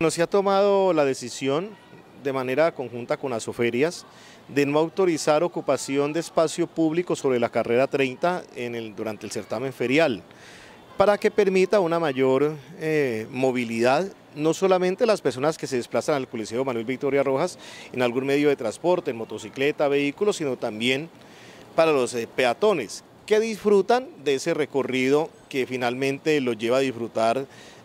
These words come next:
eh, de todas la-, las bondades que se tiene al interior del Coliseo Manuel Victoria Rojas, lo mismo que ya la salida de las personas que lo hacen, lógicamente, ya buscando su lugar de origen. El año anterior fue una medida que arrojó resultados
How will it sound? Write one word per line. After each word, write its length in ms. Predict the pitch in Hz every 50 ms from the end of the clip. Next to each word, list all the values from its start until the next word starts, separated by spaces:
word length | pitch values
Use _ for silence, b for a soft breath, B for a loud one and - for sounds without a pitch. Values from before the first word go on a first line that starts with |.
| -
eh, 400 | 139 143 135 135 131 117 113 110 104 113
de 120 | 127 123
todas 260 | 120 - 147 156 170 165
la-, 200 | 151 135 123 117
las 180 | 110 113 110
bondades 380 | 101 113 110 107 120 131 135 -
que 100 | - 123
se 140 | - 127 107
tiene 200 | - 113 113 127
al 80 | 131
interior 300 | 127 107 113 104 107 107
del 120 | 117 123 120
Coliseo 380 | - 107 101 - 113 113 120
Manuel 200 | 117 110 104 104
Victoria 380 | 101 120 107 - 131 127 139 139
Rojas, 240 | 185 208 156 151 123
lo 120 | 120 123
mismo 420 | 123 127 127 127 131 156 185 202 B B B B B B B -
que 260 | - 180 196 208 - - - 143
ya 180 | 143 143 143 151
la 140 | 156 160 160
salida 540 | - - 135 123 120 123 123 135 160 185 226 - - - - - - - 120
de 540 | 123 131 127 123 120 117 117 113 110 110 117 - - - - - - - - - - 127
las 260 | 131 135 131 127 -
personas 540 | - 127 117 - - 127 127 135 147 143 -
que 320 | - 131 120 110 107 110 110
lo 180 | 113 120 123
hacen, 300 | 120 120 117 - 139 135
lógicamente, 560 | 131 135 135 143 123 120 110 113 104 - 131 123
ya 260 | 131 131 131 139 135 - - - -
buscando 420 | 139 131 - - 139 127 131 139
su 120 | - - 120
lugar 300 | 113 110 107 113 117 110
de 100 | 120 131
origen. 340 | 156 190 175 127 113 101 67 - B B B B B B B B B
El 140 | 156 156 170
año 160 | 175 185 214
anterior 520 | 214 202 - 160 143 139 175 220 240 240
fue 120 | - 185 160
una 160 | 156 175 170
medida 340 | 156 135 127 127 139 156 156
que 160 | - 139 127
arrojó 600 | 120 113 113 110 117 123 123 123 131 143 147 -
resultados 500 | - 147 139 123 - 120 117 127 135 131